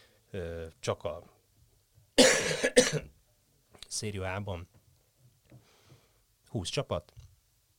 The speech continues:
húszszor mondjuk negyvenezer szurkoló, az nyolcszázezer ember. És hogyha ezt te meg tudod szólítani,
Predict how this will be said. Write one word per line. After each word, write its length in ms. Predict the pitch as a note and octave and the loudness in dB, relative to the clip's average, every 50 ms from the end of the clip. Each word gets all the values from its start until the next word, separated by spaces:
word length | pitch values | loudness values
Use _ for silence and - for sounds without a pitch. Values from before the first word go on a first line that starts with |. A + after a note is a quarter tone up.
| _ _ _ _ _ _ _ _ _ _ _ - - _ _ | _ _ _ _ _ _ _ _ _ _ _ -20 -20 _ _
húszszor 500 | - A2+ G#2 - - - G2+ F2+ - - _ - F#3 - _ _ _ _ - | -8 -8 -6 -6 -6 -6 -6 -8 -10 -12 _ -20 -20 -20 _ _ _ _ -16
mondjuk 260 | - E2+ - E2+ F2 A#2 - - - | -14 -14 -12 -12 -14 -16 -18 -16 -8
negyvenezer 600 | - G2+ G2 G2 F#2+ F#2+ F2+ F2 D#2+ D#2 D#2+ - | -4 -4 -4 -4 -4 -6 -6 -8 -8 -10 -10 -10
szurkoló, 520 | - - C3 A#2 - - - F#2+ F#2 F2 | -8 -8 -8 -10 -10 -10 -10 -8 -8 -10
az 120 | - F2+ F2 | -10 -10 -8
nyolcszázezer 600 | G#2+ G2 F#2+ - - - - F#2 F2+ F2 F2 F2 | -6 -6 -6 -4 -6 -6 -6 -6 -6 -6 -8 -8
ember. 400 | F2 F2+ F2+ F2 E2+ D#2 - - _ _ _ _ - - - - - - - - - - - _ _ | -8 -8 -8 -8 -8 -8 -10 -12 _ _ _ _ -20 -20 -20 -20 -20 -20 -20 -20 -20 -20 -20 _ _
És 140 | - G#2+ - | -12 -12 -12
hogyha 180 | G2+ - - | -10 -8 -8
ezt 120 | G2+ - - | -6 -6 -6
te 60 | - | -6
meg 140 | A2+ C#3 - | -8 -8 -6
tudod 180 | - - B2+ - | -4 -4 -4 -2
szólítani, 600 | - - A#2 G#2+ F#2 F2 - E2+ D#2+ D#2+ D#2 | -2 -4 -4 -6 -8 -8 -10 -10 -10 -10 -10